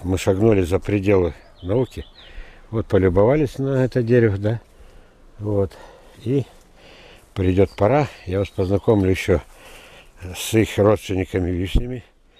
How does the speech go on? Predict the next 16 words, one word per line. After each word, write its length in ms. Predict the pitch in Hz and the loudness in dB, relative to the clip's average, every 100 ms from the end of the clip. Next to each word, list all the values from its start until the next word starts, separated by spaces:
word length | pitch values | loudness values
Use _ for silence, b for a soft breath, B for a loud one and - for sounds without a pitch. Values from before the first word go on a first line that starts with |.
| b b b - | b b b -20
с 180 | - - | -12 -4
улучшенными 520 | 107 98 - 95 90 | -2 -2 -6 -6 -6
плодами. 640 | 80 92 82 87 104 98 | -6 -6 -4 -4 -4 -4
Интригую, 560 | 95 - 101 131 120 76 - - B B B B B - | -6 -8 -4 -2 -2 -4 -12 -20 B B B B B -10
как 220 | 92 85 | -8 -8
это 160 | 80 90 | -6 -6
делать. 400 | 80 82 76 - | -2 -2 -4 -10
Это 160 | 85 104 | -6 -4
особый 340 | - 85 78 | 0 0 0
разговор. 420 | 80 80 78 73 - B B B | -2 -2 -2 -4 -10 B B B
А 100 | 85 | -6
сейчас 220 | 104 143 | -2 0
мы 140 | 127 117 | 0 0
пойдём 480 | 123 120 139 127 98 - - B B B - | 0 2 2 0 -4 -12 -12 B B B -8
всё-таки, 720 | - 117 117 - 113 110 101 | -2 0 0 2 2 4 -2
э, 520 | 104 104 104 101 101 | -4 0 4 4 4